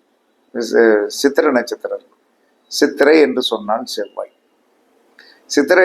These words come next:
என்று சொன்னால் செவ்வாய் அப்படின்னா மங்களம்னு அர்த்தம். மங்களமாக நம்ம வீட்டுக்கு வந்து மங்களக்காரி யார் வருவா? மனைவி வந்த பிறகுதான் எனக்கு யோகம்.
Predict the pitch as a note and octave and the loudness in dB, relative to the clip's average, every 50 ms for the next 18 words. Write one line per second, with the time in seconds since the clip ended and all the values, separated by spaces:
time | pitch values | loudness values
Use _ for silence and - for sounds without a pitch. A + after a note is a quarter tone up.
0 | F3 D#3+ D3+ D3+ C#3+ - C3 B2 B2+ B2+ B2+ B2+ B2+ - B2+ A#2 A#2 A#2 B2+ C3+ | 4 2 2 0 -2 -2 -2 -2 0 0 0 0 -2 -2 -2 -2 0 2 2 2
1 | C3+ B2+ A2+ - _ _ - A#2 G#2+ A2+ A2+ A2+ C3+ D#3 C3+ A#2 A2+ D#3+ A2+ A2 | 2 2 0 -4 _ _ -6 -4 -4 -4 -4 -2 -4 -4 -4 -4 -6 -8 -6 -2
2 | A2+ A2 A2+ B2+ C3 A#2+ G#2 G2+ F#2+ _ - - - _ B2 B2 C3 C#3+ D3 D#3+ | 0 2 0 0 0 -2 -8 -8 -8 _ -12 -16 -10 _ -2 0 0 2 2 2
3 | D#3+ D3+ D3 C#3+ C#3 C#3 C#3 D#3 D3 B2+ B2 A#2+ A2+ A#2 C#3 C3+ C3+ B2+ A2 A#2 | 2 4 4 4 2 2 2 -2 -4 -4 -6 -6 -4 -4 -4 -4 -4 -6 -8 -8
4 | A2+ C3 C3 A#2+ G#2+ A2 A2+ - C3 C3 B2 - A2+ A2 A2 A#2+ A#2+ G#2+ G#2+ A2+ | -8 -8 -8 -6 -6 -4 -2 0 0 0 2 2 2 2 2 2 2 2 2 2
5 | A2 G#2+ G#2+ G2+ G2+ G2+ G2+ G#2 G#2 A#2 B2 B2+ C#3 D3+ D3+ C#3 B2 A#2 A#2 A2 | 0 -2 -6 -6 -6 -6 -6 -6 -2 0 0 2 2 2 2 0 0 -2 -2 -2
6 | A2 A2+ A#2 B2 B2+ A#2 A2 G#2 G#2 G#2 G#2 G#2 G2+ - - G2+ - | -2 0 0 0 0 0 -2 -6 -6 -4 -2 -2 -2 -2 -4 -10 -18